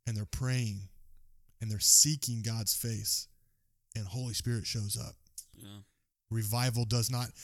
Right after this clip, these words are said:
Speaker 1: you can't call that revival. You can't call a room full of Christians experiencing the Holy Spirit revival. Revival is men turning from their wicked ways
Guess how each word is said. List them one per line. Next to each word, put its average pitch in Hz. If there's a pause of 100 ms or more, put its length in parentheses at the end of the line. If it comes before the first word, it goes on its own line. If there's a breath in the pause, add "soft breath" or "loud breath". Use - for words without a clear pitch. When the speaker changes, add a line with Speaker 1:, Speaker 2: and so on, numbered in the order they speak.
(340 loud breath)
Speaker 1:
you 120
can't 147
call 143
that 147
revival. 107 (320)
You 110
can't 165
call 139 (280 loud breath)
a 127
room 139
full 135
of 123
Christians 120 (560 soft breath)
experiencing 135
the 127
Holy 127
Spirit 185 (160)
revival. 107 (480)
Revival 139
is 117
men 156 (320 loud breath)
turning 165
from 147
their 123
wicked 147
ways 120